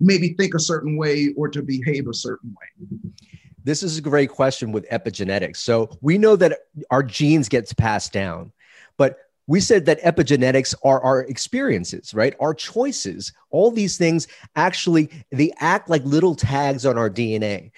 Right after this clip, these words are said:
Speaker 2: So based on the, our different experiences, how we experience the world, whether or not we,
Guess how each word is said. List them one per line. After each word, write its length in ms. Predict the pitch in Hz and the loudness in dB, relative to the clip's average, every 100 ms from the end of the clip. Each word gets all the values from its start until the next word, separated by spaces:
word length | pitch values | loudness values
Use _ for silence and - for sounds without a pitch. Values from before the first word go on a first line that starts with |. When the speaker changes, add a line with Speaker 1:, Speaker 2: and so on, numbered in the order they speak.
| - | -20
Speaker 2:
So 160 | - 127 | -2 -2
based 360 | 101 151 214 220 | 2 0 2 2
on 140 | 190 | 4
the, 260 | 160 139 131 - - | 6 4 2 -10 -2
our 160 | 127 | 0
different 320 | 123 156 196 185 | 0 -2 -2 -4
experiences, 800 | - - 170 170 160 - 165 143 | -4 -2 2 4 2 0 -4 -4
how 220 | 117 135 | 0 2
we 100 | 147 | 2
experience 640 | 135 - 165 170 175 156 | -2 -4 -2 0 0 0
the 100 | 180 | 0
world, 460 | 135 143 143 143 117 | 2 4 4 4 2
whether 240 | 120 165 | 0 2
or 40 | |
not 180 | 156 156 | 0 2
we, 180 | 143 147 | 2 0